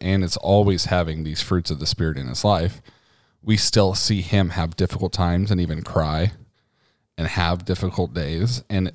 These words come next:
so joy doesn't mean you don't express your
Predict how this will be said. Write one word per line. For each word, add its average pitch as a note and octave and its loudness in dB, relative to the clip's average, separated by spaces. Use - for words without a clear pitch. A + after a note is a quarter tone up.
so - 0
joy A2+ 6
doesn't F#2 2
mean E2+ 2
you D#2+ -2
don't F2 0
express - -2
your E2 -4